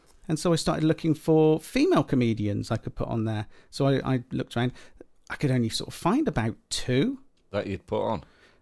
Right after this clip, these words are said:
Speaker 1: Uh, out of about four that I've actually put on, yeah. And then I thought, "Oh, no, there's no, there's no men of colour on there." And then I thought, "Oh, no, yeah, we've just had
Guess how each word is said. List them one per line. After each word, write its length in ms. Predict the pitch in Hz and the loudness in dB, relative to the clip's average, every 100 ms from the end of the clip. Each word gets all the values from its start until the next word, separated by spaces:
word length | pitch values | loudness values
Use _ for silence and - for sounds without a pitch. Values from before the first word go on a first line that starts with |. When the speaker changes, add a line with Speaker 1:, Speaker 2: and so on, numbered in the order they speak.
| - | -4
Speaker 1:
Uh, 340 | 143 143 135 - _ _ _ _ _ _ _ - | 2 2 0 -4 _ _ _ _ _ _ _ -4
out 160 | 147 147 | -2 -2
of 100 | 127 | 0
about 240 | 123 127 | 0 -2
four 400 | - - 135 127 | -2 4 6 4
that 140 | 123 | 0
I've 80 | 123 | 0
actually 320 | 123 - 131 | -4 -4 -4
put 160 | 127 127 | -2 -2
on, 240 | 127 170 | 0 0
yeah. 280 | 202 214 135 - _ _ _ _ - | -2 -2 -4 -8 _ _ _ _ 0
And 140 | 160 | 4
then 120 | 185 214 | 4 4
I 80 | |
thought, 240 | 185 175 - | 0 -2 -2
"Oh, 180 | 196 185 | 2 4
no, 200 | 175 175 | 4 2
there's 200 | 151 151 | 0 0
no, 300 | 165 220 185 | 0 0 -4
there's 220 | - 170 180 | -6 -4 -2
no 160 | 196 | -2
men 340 | 180 151 160 160 | -2 0 2 2
of 140 | 156 | -2
colour 340 | - 233 185 123 | -4 0 0 2
on 160 | 127 | 2
there." 220 | 127 131 - - - _ _ _ _ - | 0 -2 -8 -18 -20 _ _ _ _ -8
And 160 | 151 143 | 0 2
then 120 | 147 | 4
I 60 | |
thought, 240 | 147 156 156 | 2 0 0
"Oh, 100 | 180 | 0
no, 120 | 175 | 2
yeah, 200 | 143 147 | 2 2
we've 140 | 147 151 | 2 -2
just 200 | 160 - | -4 -2
had 160 | 156 | -4